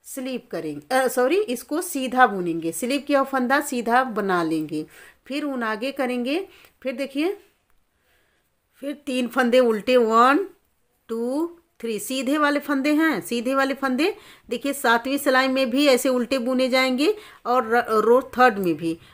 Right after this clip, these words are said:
और देखिए फंदा जो स्लिप किया गया था इसको सीधा बुन लेंगे ऊन पीछे करके।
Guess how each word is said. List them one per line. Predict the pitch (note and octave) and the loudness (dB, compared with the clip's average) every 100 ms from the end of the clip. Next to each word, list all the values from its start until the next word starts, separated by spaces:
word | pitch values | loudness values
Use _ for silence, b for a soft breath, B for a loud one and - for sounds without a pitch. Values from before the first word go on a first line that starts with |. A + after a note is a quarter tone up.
| b | b
और | G#3+ A3+ | -2 0
देखिए | A#3 A#3 C4+ | 0 0 -4
फंदा | C4 B3 A#3+ | -2 0 0
जो | A#3+ A#3+ | 0 -2
स्लिप | - A#3+ A#3+ | -2 -2 -2
किया | B3 B3 | 2 4
गया | B3 G#3+ A#3 A#3+ | 4 4 4 2
था | B3+ | 2
इसको | B3+ A3 C4 | 2 2 -2
सीधा | B3+ A#3+ A3 B3 | -2 -2 2 2
बुन | G3+ G#3 | 2 0
लेंगे | G3+ G#3 G3+ C#4 F#4+ B B | 0 0 2 0 -2 B B
ऊन | A3+ A3 | -6 -6
पीछे | G#3+ F#3+ F#3+ | -6 -6 -6
करके। | F3 E3 D3 D#3+ | -4 -4 -4 -8